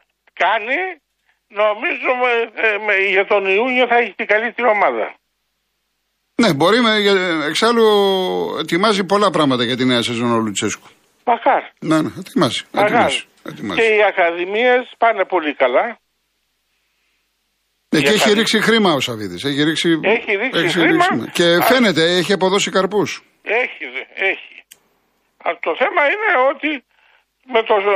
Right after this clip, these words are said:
Speaker 1: Αναστασιάδη νομίζω θα πάει καλύτερα. Και όσον αφορά τώρα, ο-, δεν ξέρω, οι Ολυμπιακοί, ακόμα για αυτό το πέναλτι συζητάνε. Αυτό το δικό μας, Γιώργο, γιατί δεν συζητάνε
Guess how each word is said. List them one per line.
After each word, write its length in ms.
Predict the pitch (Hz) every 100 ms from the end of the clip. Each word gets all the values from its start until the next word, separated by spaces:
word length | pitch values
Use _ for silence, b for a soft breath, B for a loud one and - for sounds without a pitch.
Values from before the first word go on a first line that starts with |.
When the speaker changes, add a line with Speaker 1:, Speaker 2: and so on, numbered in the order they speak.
| 185 180 185
Speaker 1:
Αναστασιάδη 580 | 190 202 185 294 330 302
νομίζω 420 | 254 240 302 240
θα 60 | 233
πάει 180 | 254 254
καλύτερα. 640 | 214 220 214 196 160 - _ _ _ _ _ _ _ B B B _
Και 80 | 214
όσον 240 | 196 233
αφορά 380 | 226 220 214 214
τώρα, 260 | 214 202 196
ο-, 500 | 180 175 165 160 165
δεν 140 | 233
ξέρω, 480 | 196 196 156 151 139 b b b b b b _
οι 280 | - 147 143
Ολυμπιακοί, 880 | 156 156 147 160 160 156 190 127 95 _ _ _ _ _ _ _ _ _ _ - 165
ακόμα 340 | - 277 262
για 140 | 214 202
αυτό 240 | - 240
το 100 | 233
πέναλτι 540 | 147 156 185 185 180 170
συζητάνε. 760 | - 156 139 - 160 143 127 B B B -
Αυτό 280 | 165 -
το 160 | 311 294
δικό 280 | 240 - 330
μας, 160 | 349 247
Γιώργο, 520 | 254 214 180 180 175 151
γιατί 300 | 170 202 370
δεν 200 | 392 320
συζητάνε 560 | 240 254 180 180 180 -